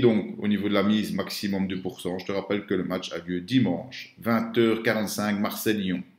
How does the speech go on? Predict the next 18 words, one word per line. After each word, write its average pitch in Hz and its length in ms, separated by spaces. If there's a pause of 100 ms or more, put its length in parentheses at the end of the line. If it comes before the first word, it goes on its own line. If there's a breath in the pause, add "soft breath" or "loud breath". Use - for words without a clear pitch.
(140)
Dis-moi, 131 640
donne-moi 113 280
ton 131 160
avis, 110 280
hein, 120 140
sur, 95 260
euh, 92 300
ce 98 100
pari 92 220
pré-match, 92 420
c'est 95 140
toujours 92 260
intéressant. 92 840
Mets 95 120
ton 98 140
avis 95 180
en 92 60
commentaire. 92 600